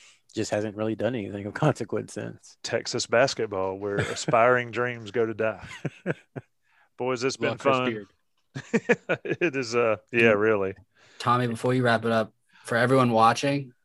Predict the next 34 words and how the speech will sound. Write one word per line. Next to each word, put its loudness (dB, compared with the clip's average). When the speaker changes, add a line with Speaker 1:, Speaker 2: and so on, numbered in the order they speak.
Speaker 4:
tomorrow, 4
nine 0
P -2
M, -2
Speaker 2:
Oh, -16
yeah. -16
Speaker 4:
same 0
deal, -2
football 2
talk. -12
So -2
if -2
you've 0
been 4
starved 2
for -2
football 0
content 0
over -2
the -4
last -2
five 4
days 0
and -4
whatnot, -2
we're -4
gonna 0
do 0
a 0
little 0
roundtable -2
football -2
talk -4
tomorrow -2